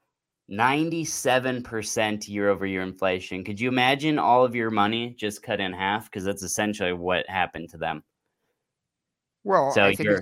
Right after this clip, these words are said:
Speaker 1: you're
Speaker 2: gonna be cut by a hundred percent as soon as we have a bank bailing. I hope everybody that listens to us has researched the term bailing, and I know I'm jumping ahead. So, no, and, and, you know, and our commander in chief, my understanding this week, is heading to Japan.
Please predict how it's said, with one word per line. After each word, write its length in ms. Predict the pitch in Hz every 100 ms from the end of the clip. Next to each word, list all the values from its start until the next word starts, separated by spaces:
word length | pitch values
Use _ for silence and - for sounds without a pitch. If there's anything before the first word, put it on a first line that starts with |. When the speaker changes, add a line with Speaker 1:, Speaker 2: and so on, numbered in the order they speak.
| 98
Speaker 1:
you're 100 | 156
Speaker 2:
gonna 20 |
be 160 | 151 139
cut 240 | 170 170 - -
by 260 | 151 156 143
a 60 |
hundred 220 | 139 247
percent 360 | 220 151 165 151
as 80 | 139
soon 160 | 170
as 120 | 156 147
we 120 | 156
have 100 | 143
a 60 |
bank 280 | 139 156 151
bailing. 460 | 123 160 180 160 180 _
I 100 | 139
hope 160 | 143 151
everybody 280 | 156 156 151
that 180 | 143
listens 320 | 143 165 165 -
to 100 | 147
us 80 |
has 220 | 147 135 131
researched 460 | 156 143 147 139
the 60 | 156
term 260 | 135 151
bailing, 340 | 143 151 143 139 _ _ _ _ -
and 100 | 147
I 60 |
know 140 | 139 135
I'm 120 | 135
jumping 320 | 147 135 147
ahead. 260 | 139 131 131 _ _ _ _ _ _ _ _
So, 160 | - 165
no, 200 | 208 240
and, 300 | 202 226 202
and, 300 | 214 208 190
you 80 | 196
know, 160 | 233
and 220 | 190 208 190
our 240 | 175 233
commander 380 | 233 226 240 220
in 60 |
chief, 520 | 185 320 285 247 - -
my 160 | 180
understanding 480 | 196 202 - 226 196
this 160 | 190 190
week, 180 | 220 196
is 140 | 147
heading 260 | 175 214 208
to 180 | 220 226
Japan. 580 | 185 240 226 247 160